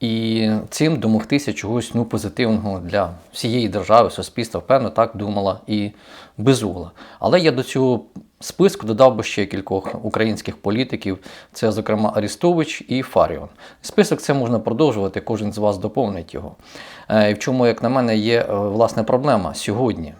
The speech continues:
Тим, в тому, що до політики потрапляють в переважній більшості абсолютно випадкові люди, які можуть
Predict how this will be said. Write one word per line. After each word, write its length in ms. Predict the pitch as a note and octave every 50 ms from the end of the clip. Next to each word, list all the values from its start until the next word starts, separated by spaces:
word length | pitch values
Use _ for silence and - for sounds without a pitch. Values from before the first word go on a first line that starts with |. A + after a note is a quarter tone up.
| - - _ -
Тим, 300 | - D3+ D#3 D#3+ C#3 - A2+
в 120 | A2 -
тому, 280 | - D#3+ E3 D#3 C3 A2
що 280 | - - - A#2 A2
до 200 | G2+ G2 A#2+ C3
політики 560 | A2+ - A2 A2 D#3+ G#3 A3 - - - G#2+
потрапляють 680 | - - G#2+ - G#2+ - - B2+ C3+ C3+ B2 A#2 - - _ _ _ _ - -
в 80 | G#2+ - -
переважній 520 | - C3+ C3+ C3+ C3 C3 B2 G#2 G#2+ G#2 G2+
більшості 460 | G#2+ C3+ - - G#2+ - - - - -
абсолютно 520 | C3 C3+ - - B2+ A2+ A2+ A2 - G2+
випадкові 540 | F#2+ G2+ F#2+ - G2 - - G#2 F#2+ F#2 F#2
люди, 320 | F#2+ A2+ B2+ C#3 D#3 D3 - - - - - - - - -
які 380 | - A#2+ A#2 - D#3+ C#3+ - - -
можуть 520 | C3+ D#3+ G3 G3+ - - B2+ A#2+ - -